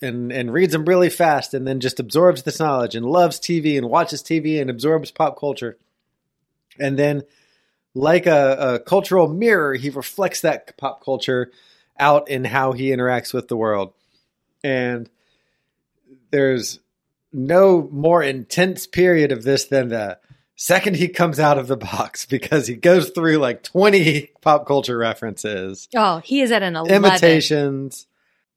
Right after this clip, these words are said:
Speaker 1: just, like, one after the other. And Ben Javari's happy to see him. Michael McKean's like, "What?"
Speaker 2: <laughs> I mean, wouldn't you be, kind of?
Speaker 1: Kind of.
Speaker 2: He's just whizzing all over, zooming here and there, looking for input
Speaker 1: He
Speaker 2: all
Speaker 1: calls
Speaker 2: over this factory.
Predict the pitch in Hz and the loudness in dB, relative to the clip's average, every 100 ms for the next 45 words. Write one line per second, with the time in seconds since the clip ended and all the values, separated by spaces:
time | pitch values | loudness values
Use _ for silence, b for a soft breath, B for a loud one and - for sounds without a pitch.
0 | _ _ - 127 151 143 143 107 131 170 | _ _ -14 -4 0 4 2 2 -2 2
1 | 160 147 139 139 131 123 120 117 113 - | 4 2 0 0 2 2 0 -2 -6 -12
2 | _ _ _ _ _ _ _ _ _ _ | _ _ _ _ _ _ _ _ _ _
3 | _ 143 135 127 123 120 123 - _ _ | _ -2 0 0 -2 -6 -12 -16 _ _
4 | 135 160 190 170 190 175 156 170 160 143 | -2 0 2 4 4 6 4 0 -2 -6
5 | 170 160 151 143 139 _ 151 175 170 156 | -2 0 0 -4 -10 _ 0 0 0 -4
6 | - 165 160 131 143 131 120 120 - _ | -2 -2 0 0 0 2 0 -6 -14 _
7 | _ _ _ _ _ 202 240 _ _ _ | _ _ _ _ _ -4 -4 _ _ _
8 | _ _ 294 - 339 - 415 349 - 285 | _ _ -2 0 0 2 2 2 -2 -4
9 | 277 240 240 220 196 185 180 175 165 151 | -4 -4 -2 -4 -4 -6 -6 -10 -8 -6
10 | 156 - 160 185 190 185 - 240 302 151 | -6 -8 -6 -4 -4 -8 -2 0 2 0
11 | 104 98 - 339 392 254 170 165 269 294 | 0 -4 0 0 2 -2 -2 0 0 0
12 | 294 254 262 233 254 262 269 233 185 226 | 0 0 0 2 0 0 -2 -2 -2 -2
13 | 254 262 254 - 247 254 226 190 196 226 | 0 0 -2 -4 0 0 0 -2 0 0
14 | 247 262 180 226 277 269 170 202 226 254 | 0 -4 -2 -2 -2 -4 -4 -2 -2 -2
15 | 240 190 208 226 240 220 196 196 - 202 | -2 2 4 4 4 2 -2 -4 0 0
16 | 226 - 262 330 | 0 -2 -2 0